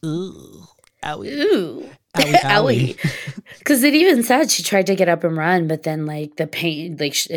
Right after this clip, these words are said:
Speaker 2: the sharp pain overtook her, and it's like, "Ooh, this is getting on the level of horror."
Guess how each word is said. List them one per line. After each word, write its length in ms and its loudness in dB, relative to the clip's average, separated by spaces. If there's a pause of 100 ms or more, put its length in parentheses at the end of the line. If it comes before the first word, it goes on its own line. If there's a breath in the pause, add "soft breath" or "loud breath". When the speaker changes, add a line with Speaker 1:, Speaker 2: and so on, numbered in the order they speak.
Speaker 2:
the 80 -6
sharp 360 0
pain 340 -4
overtook 540 -4
her, 180 2
and 100 -6
it's 140 -8
like, 180 -4
"Ooh, 360 0 (360 loud breath)
this 200 4
is 140 2
getting 440 2 (380)
on 180 4
the 100 6
level 400 2
of 120 -4
horror." 540 -2